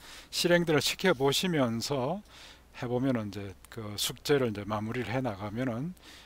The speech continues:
아마 상당히, 어, 이런 이제 파이썬에 관련된 부분들을 짧은 시간 안에 빨리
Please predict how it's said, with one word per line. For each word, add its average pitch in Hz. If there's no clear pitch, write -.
아마 117
상당히, 139
어, 110
이런 120
이제 110
파이썬에 147
관련된 120
부분들을 135
짧은 190
시간 139
안에 131
빨리 170